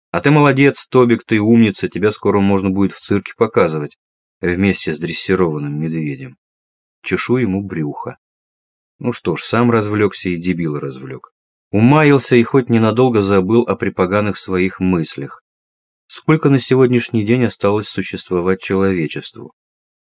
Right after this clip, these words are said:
Уже двадцать шесть суток, да? Или всё ещё двадцать семь?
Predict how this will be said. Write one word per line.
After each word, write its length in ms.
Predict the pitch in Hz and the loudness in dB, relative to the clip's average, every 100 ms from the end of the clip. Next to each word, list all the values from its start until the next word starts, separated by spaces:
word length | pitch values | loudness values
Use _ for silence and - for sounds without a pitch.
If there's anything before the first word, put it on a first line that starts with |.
| - | -4
Уже 240 | 90 98 | 0 0
двадцать 440 | 87 98 98 101 - | 2 2 2 0 -2
шесть 260 | - 139 | 0 0
суток, 380 | - - - - | -4 -8 -10 -14
да? 280 | 143 92 165 - _ _ _ _ _ _ - | -4 -2 -2 -8 _ _ _ _ _ _ -8
Или 160 | 98 | -6
всё 240 | 95 - 101 | -2 -2 -2
ещё 220 | - 85 | -4 -8
двадцать 420 | 87 87 - 98 | -4 -4 -6 -14
семь? 360 | - 78 65 | -10 -8 -8